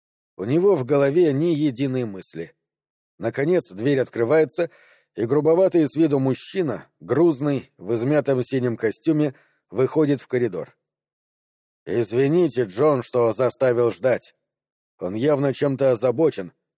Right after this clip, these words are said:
но держит себя в руках. В кабинете много стеллажей, заставленных папками с делами и книгами по криминологии и теории наказаний. Окно кабинета выходит в главный тюремный двор.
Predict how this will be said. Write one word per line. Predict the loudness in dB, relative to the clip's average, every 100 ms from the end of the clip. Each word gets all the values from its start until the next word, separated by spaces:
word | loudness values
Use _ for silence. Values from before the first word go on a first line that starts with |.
| _ -6
но | -2
держит | 0 0 0 0 -4
себя | -2 0 0
в |
руках. | -2 -8 -16 -20 _ _ _ _ _ _ _ _ _
В | -6
кабинете | -2 2 2 2 2
много | 2 2 0 -2
стеллажей, | 0 2 2 2 0 -2 -8 -10
заставленных | -2 -2 0 2 2 0 -2 0
папками | -2 0 -2 -2
с | -2
делами | 0 2 2 0 -4 _ _ _
и | -8 -4
книгами | 0 0 2 0 2
по | 0
криминологии | 0 0 0 0 2 2 0 -2 -4
и | -6 -6 -2
теории | 2 2 2 0
наказаний. | 0 -2 -4 -4 -12 -16 _ _ _ _ _ _ _
Окно | -4 0 2 2
кабинета | 2 2 2 2 2
выходит | 0 0 0 0 -4
в |
главный | -2 2 4 2 -4
тюремный | -4 -2 0 0 -4 -8
двор. | -8 -12 -12